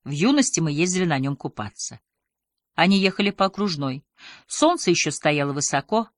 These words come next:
а город терялся в молочной дымке.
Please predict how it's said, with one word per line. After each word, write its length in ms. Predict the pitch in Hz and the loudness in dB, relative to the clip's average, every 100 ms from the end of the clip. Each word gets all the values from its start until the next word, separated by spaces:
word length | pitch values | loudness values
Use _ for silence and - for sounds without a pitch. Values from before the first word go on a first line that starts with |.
| _ - | _ 2
а 140 | 165 | 2
город 300 | 175 285 262 | 4 2 2
терялся 560 | - 226 220 - 202 175 | 2 4 4 4 0 2
в 40 | |
молочной 520 | 156 131 139 - 143 | 0 0 -2 -6 -6
дымке. 480 | 127 127 120 - | -6 -6 -6 -10